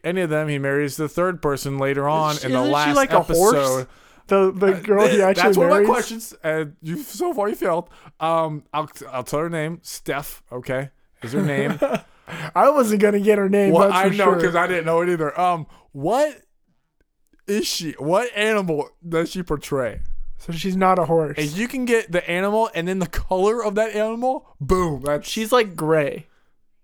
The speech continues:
Speaker 1: Okay, no, she's purple. <laughs> Whoa, okay. Um,
Speaker 2: Is
Speaker 1: wh-,
Speaker 2: she
Speaker 1: what
Speaker 2: a
Speaker 1: animal is
Speaker 2: dog?
Speaker 1: that?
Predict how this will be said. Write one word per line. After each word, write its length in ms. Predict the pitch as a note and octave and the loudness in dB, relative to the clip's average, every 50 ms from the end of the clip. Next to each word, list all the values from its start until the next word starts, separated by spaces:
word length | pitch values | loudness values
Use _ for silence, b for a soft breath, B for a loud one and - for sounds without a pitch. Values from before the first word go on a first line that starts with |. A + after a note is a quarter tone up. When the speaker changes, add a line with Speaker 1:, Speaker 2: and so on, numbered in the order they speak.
| _ - | _ -12
Speaker 1:
Okay, 220 | B2 A#2 - A2+ | -10 -10 -10 -10
no, 140 | A2 G#2+ G#2 | -10 -10 -10
she's 180 | - B2 B2 - | -10 -10 -10 -8
purple. 480 | - - B2 G#2+ - G#2+ G#2 G#2+ - _ | -6 -8 -8 -8 -8 -10 -10 -12 -10 _
<laughs> 40 | |
Whoa, 520 | - C#3+ - - G3 F#3 D#3 C#3 A2+ - B2+ - | -2 2 2 4 4 4 2 0 -4 -6 -2 -2
okay. 340 | E3 E3 D#3 D3 B2+ A2 G#2+ B B B B B B B | -2 -2 -2 -4 -6 -8 -8 B B B B B B B
Um, 580 | - C#3 C#3+ C#3+ C#3 C3+ C3+ B2+ B2 A#2 A2 - - _ _ _ - | -6 -4 -2 -2 -2 -2 -4 -6 -8 -10 -14 -16 -20 _ _ _ -12
Speaker 2:
Is 120 | - D3+ | -10 -8
Speaker 1:
wh-, 40 | - | -8
Speaker 2:
she 180 | - - - F3 | -8 -6 -4 -2
Speaker 1:
what 120 | E3 D#3+ | -2 -2
Speaker 2:
a 40 | D3 | -2
Speaker 1:
animal 300 | C#3+ C#3 D3 C#3 C#3 D3 | -2 -2 -2 0 0 0
is 40 | E3+ | 0
Speaker 2:
dog? 100 | G3 G3+ | 0 0
Speaker 1:
that? 160 | G#3 G#3 G3+ | -2 -6 -8